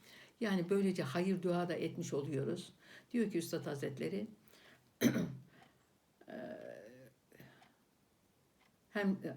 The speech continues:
Allahümme, Allahümme ec'al ley-, leyletel kadri, kadrine fi hazer ra-, Ramazan hayran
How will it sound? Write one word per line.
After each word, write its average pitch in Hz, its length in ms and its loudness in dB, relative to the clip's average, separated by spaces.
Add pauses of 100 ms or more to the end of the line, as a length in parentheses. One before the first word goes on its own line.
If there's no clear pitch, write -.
Allahümme, 170 540 0 (140)
Allahümme 156 420 -2
ec'al 147 480 -4
ley-, 147 360 -4
leyletel 151 540 -2 (180)
kadri, 180 520 -2 (180)
kadrine 160 680 -4 (240)
fi 175 240 2
hazer 151 460 -2
ra-, 139 360 -4
Ramazan 147 800 -2 (360)
hayran 180 580 0